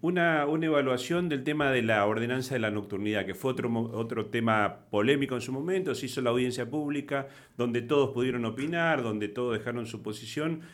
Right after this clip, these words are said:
Eh, ¿cuál es la evolu-, la evaluación, eh, eh, a, a primera instancia que hacen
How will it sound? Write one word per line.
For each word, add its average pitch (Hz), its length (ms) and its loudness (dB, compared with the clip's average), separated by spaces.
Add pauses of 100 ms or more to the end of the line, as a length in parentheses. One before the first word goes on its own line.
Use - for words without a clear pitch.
(160)
Eh, 113 120 -8
¿cuál 160 220 2
es 160 80 0
la 156 60 0
evolu-, 123 400 2
la 113 180 2
evaluación, 117 800 2
eh, 101 480 -4 (140)
eh, - 180 -12 (300)
a, 98 140 0
a 101 220 0
primera 135 300 4
instancia 139 420 2
que 127 60 -2
hacen 123 360 -2